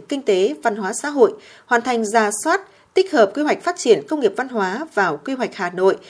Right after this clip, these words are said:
đến năm hai nghìn không trăm ba mươi, tầm nhìn đến năm hai nghìn không trăm năm mươi, cải thiện hạ tầng tương đối đồng bộ, hiện đại, ưu tiên bố trí quỹ đất theo quy hoạch phân khu hai bên bờ sông Hồng để phát triển các ngành công nghiệp văn hóa gắn với phát triển du lịch.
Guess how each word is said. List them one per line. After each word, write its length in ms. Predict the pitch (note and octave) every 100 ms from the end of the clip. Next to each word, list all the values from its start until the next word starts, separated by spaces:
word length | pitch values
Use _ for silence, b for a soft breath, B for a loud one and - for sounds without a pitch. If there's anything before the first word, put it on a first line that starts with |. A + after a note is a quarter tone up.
| B -
đến 200 | G3 A#3
năm 120 | D4+
hai 120 | C#4+
nghìn 180 | A3+ D#3+
không 160 | C4 C4
trăm 200 | C4 B3+
ba 140 | B3+
mươi, 320 | B3+ B3+ B3 B3 B _
tầm 200 | A3 F3
nhìn 340 | F#3 F#3+ D#3+
đến 120 | - F#3
năm 160 | C4+
hai 80 | C4+
nghìn 220 | G#3 D#3
không 180 | - B3
trăm 220 | B3 A#3+
năm 140 | A#3+ A#3
mươi, 220 | B3 A3+ B B B -
cải 140 | -
thiện 220 | - A3+
hạ 160 | - G#3+
tầng 300 | - G#3 E3
tương 240 | E3 D#4
đối 140 | B3 A3+
đồng 240 | - G3+ E3
bộ, 220 | F#3 E3+
hiện 220 | G3 G3 E3
đại, 220 | F#3 D3+ b b b
ưu 140 | - A#3+
tiên 260 | A#3+ A3
bố 140 | F#3+ A3
trí 240 | A3+ G#3+
quỹ 200 | C#4+ -
đất 200 | A3+ D#4+ - -
theo 240 | A3 G3 G3
quy 100 | G#3
hoạch 240 | G3+ D#3
phân 220 | - C4+ C4+
khu 360 | C4+ C4 B3 B B
hai 240 | - A#3
bên 240 | G#3+ A3 G3+
bờ 160 | F3+ -
sông 120 | B3 A#3
Hồng 220 | G3+ F#3+ B B -
để 200 | G3+ E3
phát 180 | E4
triển 240 | - B3 F#3+
các 120 | D#4+
ngành 200 | C4 F#3+
công 160 | E3 D4
nghiệp 120 | G3+ -
văn 140 | B3
hóa 320 | A3 F3+ F3 - -
gắn 200 | F#3 A#3
với 280 | F#3+ E3+ -
phát 120 | E4
triển 220 | - G3+
du 120 | D3+ G#3
lịch. 260 | F#3+ -